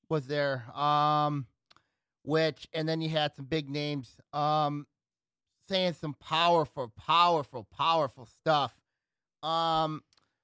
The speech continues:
now the question comes, was the Michigan Department of Health and Human Services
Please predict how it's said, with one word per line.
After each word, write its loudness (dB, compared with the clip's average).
now 6
the 0
question -2
comes, -6
was -2
the -6
Michigan -6
Department -6
of -8
Health -6
and -8
Human -10
Services -10